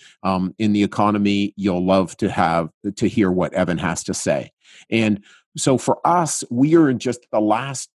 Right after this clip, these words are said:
few weeks of our recruiting, uh, cycle, and we will be wrapping up the fall recruiting cycle. So if you know of any young leaders,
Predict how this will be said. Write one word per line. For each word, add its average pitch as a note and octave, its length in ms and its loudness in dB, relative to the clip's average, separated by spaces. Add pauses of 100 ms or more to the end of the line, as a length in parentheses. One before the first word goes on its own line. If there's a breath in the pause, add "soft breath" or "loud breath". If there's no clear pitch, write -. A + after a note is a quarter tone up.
(120)
few B2 220 0
weeks - 540 -2 (240)
of G2 200 0
our G#2 240 4
recruiting, G#2 720 0
uh, F#2 260 0
cycle, - 520 -2 (160)
and F2+ 320 -4
we G#2+ 120 2
will G#2 160 2
be F#2+ 160 2
wrapping G2+ 460 0
up G#2 180 -2 (160)
the F#2 200 -2
fall G2+ 400 2
recruiting G2+ 460 0
cycle. G#2+ 500 -2 (260 soft breath)
So F#2 320 -2 (260)
if G#2 180 0
you A#2+ 140 4
know A#2+ 220 4
of B2 120 2
any A#2+ 160 4
young A#2 280 2
leaders, A#2 840 0